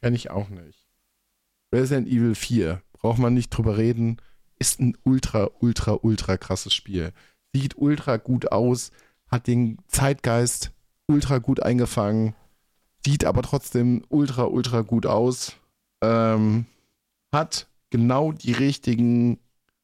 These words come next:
neuen Sachen irgendwie hinzugefügt, um da ein gutes, dynamisches Spiel draus zu machen. Ähm, Bayonetta Origins. Ja, pff, nee. Das ist Quatsch.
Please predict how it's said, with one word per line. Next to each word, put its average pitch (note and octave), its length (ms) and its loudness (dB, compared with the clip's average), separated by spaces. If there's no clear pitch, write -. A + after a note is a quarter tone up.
neuen C#3 380 2
Sachen B2+ 300 0
irgendwie A#2+ 340 0
hinzugefügt, C3 800 -2
um A2+ 200 0
da G#2 280 2
ein G#2+ 340 -2
gutes, - 340 0
dynamisches B2 640 2
Spiel C3 260 0
draus G#2+ 320 -2
zu A2 120 -4
machen. G2+ 540 0
Ähm, G#2+ 920 2
Bayonetta A#2 540 0
Origins. F#2+ 800 -4
Ja, G#2 240 2
pff, A1+ 1300 -2
nee. G2 200 -4
Das D3 140 0
ist - 60 -12
Quatsch. - 320 -4